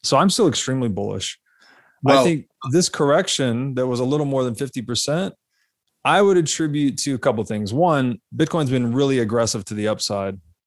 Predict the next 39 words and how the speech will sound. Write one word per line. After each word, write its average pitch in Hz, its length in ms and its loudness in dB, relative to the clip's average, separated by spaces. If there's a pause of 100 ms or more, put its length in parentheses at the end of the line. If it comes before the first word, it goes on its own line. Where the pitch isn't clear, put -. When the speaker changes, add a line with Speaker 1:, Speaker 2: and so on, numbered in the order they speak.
(120)
Speaker 1:
the 113 60 -8
first - 460 -4 (100)
five, - 400 0
or 117 60 -4
the 110 80 -6
past 117 300 -4
five 107 200 -4
or 104 60 -6
six - 240 -8
months. 123 440 -6
It 123 80 -2
was 123 160 -2
outperforming 117 560 -2
my 107 140 -2
model 107 520 -2
a 92 40 -6
hundred 98 280 -6
percent. - 480 -6
So 123 100 -2
I 135 60 0
expected 123 440 -4
a 104 40 -6
pretty 110 220 -8
strong 107 280 -6
correction. 101 640 -8 (580)
And 117 180 0
two, 185 260 4
I 139 60 6
would 127 120 2
say 139 160 0
there's 127 160 0
a 117 60 -2
mature 113 400 -2
options 110 440 0
market 104 380 -6
built 107 200 -4
up 117 160 -4
around 131 300 -2
it. 180 120 -4